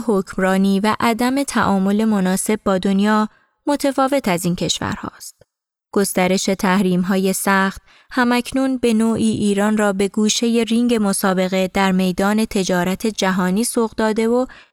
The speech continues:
از قرار گرفتن در کنار سفرهٔ معاملات سودآور برای مردم خود محروم کرده است. علاوه بر این،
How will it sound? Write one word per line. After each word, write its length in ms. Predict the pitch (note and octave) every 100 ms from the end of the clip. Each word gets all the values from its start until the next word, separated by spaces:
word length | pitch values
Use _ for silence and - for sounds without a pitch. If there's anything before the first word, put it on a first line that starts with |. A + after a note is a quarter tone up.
| -
از 180 | G3+ -
قرار 340 | F#3+ F#3 F#3
گرفتن 640 | F#3 F#3+ F#3 - F#3+ F#3+
در 200 | F#3+ F#3
کنار 500 | F#3+ - F#3+ F#3+ G#3+
سفرهٔ 520 | A#3+ A3 F#3+ F#3+ F#3+ F#3
معاملات 760 | F#3 F#3 F#3 F3+ F#3 F#3 - F#3
سودآور 760 | - G3 F#3 F3+ F3+ F#3 F3+ F3+
برای 440 | F#3 F3+ F3+ F3+
مردم 460 | F3+ F3+ F3+ F#3 F#3
خود 340 | - A#3 - - _ _ -
محروم 440 | F#3+ F#3 G#3+ G#3+
کرده 320 | F#3 F#3 -
است. 420 | F#3 G3+ G#3+ - - _ _ _ _ _ _ -
علاوه 380 | F#3 F3+ F#3
بر 200 | F#3 F3+
این، 340 | F3 G3+ F#3+